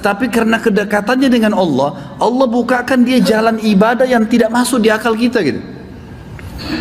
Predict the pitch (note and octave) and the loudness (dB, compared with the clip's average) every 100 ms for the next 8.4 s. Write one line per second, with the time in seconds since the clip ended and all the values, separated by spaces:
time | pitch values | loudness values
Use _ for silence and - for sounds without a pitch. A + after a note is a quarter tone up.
0 | - B2 E3+ D3+ C3+ C#3+ C3+ C3 G#2 F#2 | -2 0 0 0 -2 0 2 2 0 -4
1 | - F#2 - F3 F#3+ F3 C3 C3+ C3 B2+ | -10 -8 -2 -2 0 0 2 0 0 -2
2 | A#2 G#2+ A2+ G2+ G#2 G#2+ F2+ E2+ G#2+ - | -2 -2 -2 -2 -2 -2 -2 -4 -6 -12
3 | - - - - - - - - B2+ C3+ | -16 -16 -16 -16 -16 -14 -8 -2 0 0
4 | B2+ D#3+ E3 C3+ C3 B2 A#2+ C#3 F#2 F#2 | 0 0 0 0 0 0 0 0 0 -2
5 | - - - - - - E3+ A3 B3+ A3+ | -6 -10 -12 -12 -10 -4 -2 0 -2 0
6 | G#3 G3+ F#3+ G3+ G#3+ F#3+ B2 C3 - - | 0 2 2 2 0 0 2 0 -2 -8
7 | - - - A#3+ B3+ C#4 A#3 A#3 A3 A3 | -10 -6 2 4 4 4 4 2 0 0
8 | B3 C4+ B3 | 2 4 4